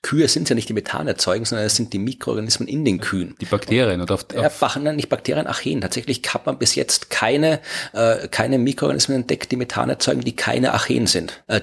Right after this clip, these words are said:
Speaker 1: die, die das Methan erzeugen, auch in uns Menschen,
Speaker 2: Mhm.
Speaker 1: das sind Archeen.
Speaker 2: Das heißt, wenn man regelmäßig seinen Stuhl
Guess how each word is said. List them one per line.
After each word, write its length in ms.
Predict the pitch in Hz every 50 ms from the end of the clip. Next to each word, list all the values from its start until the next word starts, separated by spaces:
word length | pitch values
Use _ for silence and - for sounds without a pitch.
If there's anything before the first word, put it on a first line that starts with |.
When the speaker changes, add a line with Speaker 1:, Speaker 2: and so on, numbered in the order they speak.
| - -
Speaker 1:
die, 120 | 147 165 170
die 120 | 156 135
das 200 | - - - - 113
Methan 280 | 107 - 101 101 110
erzeugen, 380 | 104 98 - - 92 120 147 151
auch 120 | 110 95 101
in 80 | 87
uns 180 | 80 87 - -
Menschen, 420 | 87 80 85 - - 175 175 175 - - 117
Speaker 2:
Mhm. 100 | 107 120
Speaker 1:
das 180 | 120 - -
sind 240 | - 139 160 - -
Archeen. 380 | 135 - - 175 160 104 87 - - - - _
Speaker 2:
Das 100 | - 113 120
heißt, 120 | 110 -
wenn 80 | 127 120
man 180 | 123 120 113 98
regelmäßig 680 | 101 107 131 170 190 165 131 123 135 - - 165 -
seinen 280 | - 131 123 135 131 123
Stuhl 580 | - - - - 120 120 139 180 220 233 214